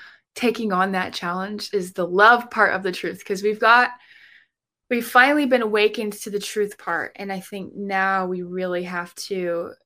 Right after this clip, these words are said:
you know, come in the opposite spirit of what the enemy has been doing, which is condemnation. Like you're saying, like, getting online and saying that you hate people based on the color of their skin, even if you're saying you hate white people. I mean, that's,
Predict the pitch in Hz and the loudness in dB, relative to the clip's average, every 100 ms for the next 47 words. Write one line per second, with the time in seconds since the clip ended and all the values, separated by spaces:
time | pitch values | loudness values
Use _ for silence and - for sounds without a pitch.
0 | _ - 208 196 185 185 196 - 208 214 | _ -16 -12 -8 -8 -10 -16 -14 -8 -6
1 | 226 190 - - 175 226 - 220 - - | -6 -6 -4 0 0 -2 -8 -10 -8 -4
2 | 202 208 - 180 185 185 - - 180 190 | -2 -2 -4 -10 -6 -8 -8 -10 -8 -6
3 | 185 185 180 175 175 175 185 196 190 170 | -6 -6 -8 -10 -8 -8 -8 -8 -6 -6
4 | 185 175 190 180 - - - 185 185 175 | -8 -8 -8 -8 -12 -10 -4 -2 -2 -4
5 | 180 240 233 226 247 240 202 175 180 175 | -6 -6 -6 -2 -2 0 -2 -2 -6 -8
6 | _ _ - - - _ 277 339 381 254 | _ _ -20 -20 -20 _ 2 6 6 8
7 | 208 277 240 202 - 202 208 175 165 180 | 6 6 2 -2 -6 -6 -4 -6 -8 -10
8 | - 202 247 - _ _ _ _ _ _ | -8 -6 -6 -10 _ _ _ _ _ _
9 | - 208 202 185 180 196 185 185 190 180 | -12 -10 -8 -4 -4 -4 -6 -6 -4 -4
10 | 185 185 - 190 - 196 214 214 214 220 | -6 -8 -10 -10 -12 -10 -8 -8 -8 -6
11 | 190 180 180 180 180 - 196 190 220 262 | -8 -8 -8 -8 -8 -10 -8 -4 -4 -6